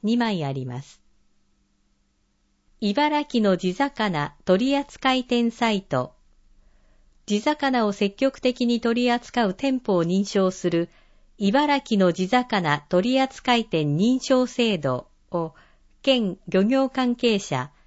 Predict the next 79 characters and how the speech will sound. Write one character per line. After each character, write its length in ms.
市 220
場 220
関 260
係 240
者 160
が 120
事 100
務 140
局 240
と 140
な 120
っ 60
て 420
実 120
施 200
し 180
て 120
い 120
ま 180
す。 180
サ 200
イ 120
ト 120
で 140
は 360
地 160
魚 380
の 140
特 200
集 260
記 180
事 160
や 340
レ 120
シ 160
ピ 140
動 220
画 120
な 160
ど 100
も 120
紹 240
介 260
し 80
て 100
い 140
ま 100
す 160
の 140
で、 220
ぜ 140
ひ 220
ご 160
利 100
用 180
く 120
だ 140
さ 200
い。 140
ロ 160
ゴ 100
マ 160
ー 60
ク 140
と 320
キ 140
ュ 120
ー 120
ア 40
ー 20
ル 120
コ 180
ー 60
ド 120
が 140
あ 60
り 100
ま 160
す。 240